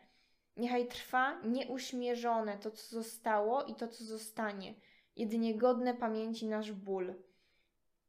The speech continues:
E, a Ismena tutaj, i to mi się wydaje bardzo takie otwierające też, e, opisuje rzeczywiście, e, rzeczywiście sytuację powojenną, tą, o której mówiłam.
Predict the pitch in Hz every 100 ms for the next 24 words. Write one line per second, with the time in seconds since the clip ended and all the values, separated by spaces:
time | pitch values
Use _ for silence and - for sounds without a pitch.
0 | - 202 202 202 - - - 226 233 233
1 | 277 311 330 262 240 208 226 220 220 285
2 | 277 262 254 233 220 220 220 226 220 220
3 | 226 226 - - 233 220 220 214 214 214
4 | 214 220 277 - - - _ _ _ -
5 | 220 214 - 240 247 - 302 269 262 247
6 | 247 226 233 - - 233 226 - - _
7 | _ 220 214 220 226 233 240 240 - 254
8 | 233 - 233 240 240 247 247 254 240 233
9 | 240 226 214 202 196 190 196 196 - 196
10 | 196 190 190 190 185 175